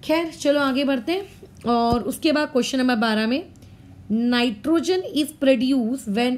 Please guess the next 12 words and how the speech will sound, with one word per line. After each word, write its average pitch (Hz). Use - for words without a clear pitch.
एन 233
एच 262
फ़ोर 311
एन 233
ओ 247
two 277
is 269
heated 254
with?" 202
ये 285
थोड़ा 254
सा 269